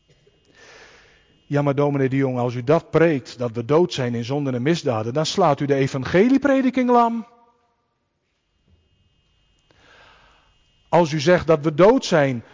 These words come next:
dan heeft een oproep tot bekering toch geen enkel nut? Dan kunt u toch niet oproepen tot het leven? Dan kunt u toch niet wijzen op Christus wanneer we geestelijk dood zijn?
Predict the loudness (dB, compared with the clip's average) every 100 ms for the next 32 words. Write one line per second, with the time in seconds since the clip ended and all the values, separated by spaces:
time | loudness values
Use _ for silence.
0 | -20 _ _ _ 0 2 4 2 0 0
1 | 0 0 0 2 2 4 4 4 2 0
2 | 2 0 0 0 -2 0 0 -2 -20 -20
3 | -20 _ _ _ _ _ _ _ _ _
4 | _ _ _ _ _ 0 0 -2 -2 0
5 | 0 0 -4 -6 _ _ _ 0 2 2
6 | 0 0 0 0 2 4 4 4 0 -2
7 | -6 _ _ _ _ _ _ _ -2 0
8 | -2 0 0 0 2 4 4 4 -2 0
9 | 0 0 -2 -6 -2 2 4 2 4 4
10 | 4 0 0 2 2 2 0 0